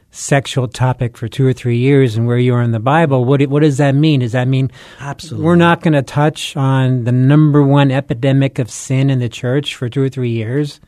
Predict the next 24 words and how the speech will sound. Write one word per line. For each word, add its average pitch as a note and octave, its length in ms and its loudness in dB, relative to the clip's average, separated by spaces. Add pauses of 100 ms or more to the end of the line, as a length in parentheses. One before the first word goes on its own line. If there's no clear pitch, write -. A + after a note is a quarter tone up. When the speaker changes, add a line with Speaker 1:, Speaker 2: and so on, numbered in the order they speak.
(300)
Speaker 2:
I D3 80 -8
could D3 260 0
not C#3+ 220 2
agree A#2+ 240 -4
with A2 140 -6
you G#2+ 120 -4
more. G2+ 240 -6 (140)
And C3 160 2
you're C#3 120 2
right. C3 220 -2
And A2+ 100 -4
this D#3 140 0
is F3+ 100 -4
an C#3 120 0
epidemic. A#2+ 580 -4
And A#2+ 160 -2
that's D#3 220 -2
why E3+ 140 0
we D3 140 0
need D3 160 0
to C#3 80 -6
focus C3+ 460 -10
on F#2+ 120 -12
this. - 380 -20